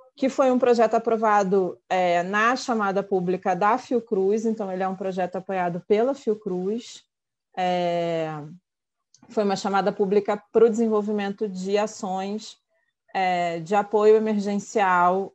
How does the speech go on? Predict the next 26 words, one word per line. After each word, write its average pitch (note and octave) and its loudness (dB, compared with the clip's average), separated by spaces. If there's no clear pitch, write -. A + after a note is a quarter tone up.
é, E3+ -2
à, F#3 0
à F#3 0
prevenção G3 -4
do, G3+ 0
do F3 -2
covid, D#3 -6
né? D#3+ -8
E A#3 6
ele A#3+ 10
conta C4 4
também A#3 2
com A#3 0
o A3+ 4
apoio A3 4
da A3+ 2
Fundação A#3 -2
Ford G#3 0
a A3+ 2
partir A3+ -2
da, G#3 2
da G3+ 0
colaboração G3+ 0
do, G#3 2
do G3+ -2
Elaborando. G#3 0